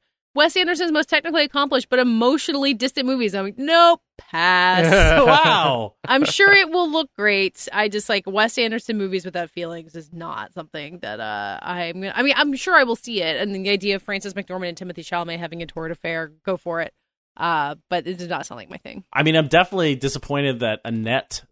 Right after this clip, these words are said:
Speaker 3: the, uh, Sparks musical by Leo Carax, is not going over so hot. But you know
Speaker 1: Yeah.
Speaker 3: what? Polarizing reactions are better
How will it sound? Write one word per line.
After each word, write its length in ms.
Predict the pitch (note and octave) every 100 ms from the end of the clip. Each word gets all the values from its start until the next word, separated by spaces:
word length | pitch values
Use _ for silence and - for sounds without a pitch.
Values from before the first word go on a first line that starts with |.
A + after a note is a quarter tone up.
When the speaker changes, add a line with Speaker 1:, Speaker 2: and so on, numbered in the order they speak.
| -
Speaker 3:
the, 220 | A2 G#2+ G2+
uh, 160 | F#2
Sparks 580 | - - B2 A#2+ - - -
musical 640 | G#2+ G2+ - G2+ G2 F#2+
by 140 | F2 F#2
Leo 240 | G2 G2+
Carax, 460 | - G2 G#2+ F#2 E2
is 100 | -
not 220 | F2+ - _ -
going 260 | G2 F2+ F#2
over 300 | G2 F2 E2
so 460 | - F2 E2 D#2 -
hot. 320 | F2+ E2+ - -
But 240 | A2 - _
you 220 | - F#3+ G3
know 100 | G3
Speaker 1:
Yeah. 300 | G3 A3 G3
Speaker 3:
what? 80 | _ _ -
Polarizing 600 | - A3+ C4 A3 F3 D#3+
reactions 600 | C#3 C3 B2+ - B2+ A#2+ -
are 240 | A2+ A#2 G2+ -
better 640 | G3 G3+ E3+ D3+ D#3 D3+